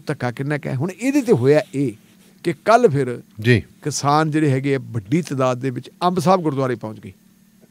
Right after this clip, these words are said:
Speaker 2: ਅੱਛਾ ਜੀ।
Speaker 1: ਮੋਹਾਲੀ।
Speaker 2: ਹੂੰ।
Speaker 1: ਉੱਥੇ ਫਿਰ ਵਿਚਾਰ ਚਰਚਾ ਕੀਤੀ, ਉੱਥੋਂ ਫਿਰ ਕਹਿੰਦੇ, "ਚਲੋ ਜੀ, ਚੱਲੀਏ ਫਿਰ।"
Speaker 2: ਹਾਂ।
Speaker 1: ਫਿਰ ਉਹਨੇ ਐਸ ਐਸ ਪੀ ਦਫ਼ਤਰ ਤੱਕ ਕੀਤਾ ਮਾਰਚ।
Speaker 2: ਜੀ।
Speaker 1: ਗਏ ਤੇ ਐਸ ਐਸ ਪੀ ਆਪ ਤਾਂ ਹੈ ਨਹੀਂ ਸੀ, ਫਿਰ ਦੂਜੇ ਜਿਹੜੇ ਛੋਟੇ ਅਧਿਕਾਰੀ ਮਿਸਟਰ ਅਟਵਾਲ ਹੈ ਕੋਈ ਐਸ ਪੀ ਸਿਟੀ ਵਗੈਰਾ,
Speaker 2: ਹੂੰ।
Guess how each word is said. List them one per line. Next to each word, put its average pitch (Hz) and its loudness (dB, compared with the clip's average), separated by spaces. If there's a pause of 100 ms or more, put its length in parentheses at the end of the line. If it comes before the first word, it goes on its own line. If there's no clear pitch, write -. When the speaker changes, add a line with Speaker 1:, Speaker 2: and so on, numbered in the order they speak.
(160)
Speaker 2:
ਅੱਛਾ - 0
ਜੀ। 123 -4
Speaker 1:
ਮੋਹਾਲੀ। 139 6
Speaker 2:
ਹੂੰ। - -4
Speaker 1:
ਉੱਥੇ 117 2
ਫਿਰ 190 0
ਵਿਚਾਰ 143 0
ਚਰਚਾ 147 -4
ਕੀਤੀ, 151 -8
ਉੱਥੋਂ 165 -8
ਫਿਰ 156 -8
ਕਹਿੰਦੇ, 151 -6
"ਚਲੋ 131 -2
ਜੀ, 127 -6
ਚੱਲੀਏ 117 -6
ਫਿਰ।" 110 -12 (180)
Speaker 2:
ਹਾਂ। 107 2 (240)
Speaker 1:
ਫਿਰ 180 0
ਉਹਨੇ 214 0 (120)
ਐਸ 190 0
ਐਸ 190 -2
ਪੀ 185 -4
ਦਫ਼ਤਰ 156 -2
ਤੱਕ 139 -6
ਕੀਤਾ 151 -2
ਮਾਰਚ। 135 -6 (180)
Speaker 2:
ਜੀ। 110 4 (640)
Speaker 1:
ਗਏ 147 -4
ਤੇ - -16
ਐਸ 131 -10
ਐਸ 135 -10
ਪੀ 143 -4
ਆਪ 120 -6
ਤਾਂ 147 -2
ਹੈ 135 2
ਨਹੀਂ 151 -6
ਸੀ, 147 -10
ਫਿਰ 139 -4
ਦੂਜੇ 120 -6
ਜਿਹੜੇ 135 0 (360)
ਛੋਟੇ 135 -4
ਅਧਿਕਾਰੀ 131 -4
ਮਿਸਟਰ 127 -2
ਅਟਵਾਲ 131 4
ਹੈ 143 2
ਕੋਈ 120 -2
ਐਸ 117 -6
ਪੀ 123 -8
ਸਿਟੀ 123 -8
ਵਗੈਰਾ, 127 2
Speaker 2:
ਹੂੰ। 90 -4